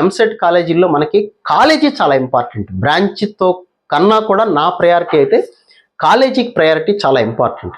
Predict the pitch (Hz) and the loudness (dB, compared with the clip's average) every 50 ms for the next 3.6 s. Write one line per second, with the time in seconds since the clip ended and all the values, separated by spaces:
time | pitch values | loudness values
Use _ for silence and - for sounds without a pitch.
0 | - 131 165 185 - 196 185 180 233 - - - - _ _ - - _ - 120 | -2 -2 0 0 0 0 0 2 0 0 -2 -6 -14 _ _ -20 -12 _ -2 0
1 | 151 156 - 208 - - 233 226 - - 131 127 143 165 180 208 202 202 180 165 | 0 0 0 -2 -2 -4 -4 -4 -4 -2 0 0 2 2 2 2 0 2 0 2
2 | 170 180 170 170 156 147 127 123 120 123 135 139 135 131 120 120 151 175 202 202 | 2 2 0 0 0 0 0 0 2 2 2 2 2 0 0 0 0 0 0 0
3 | - 160 143 143 135 127 123 110 104 - - - | 0 0 0 0 0 -2 -2 -4 -4 -6 -10 -14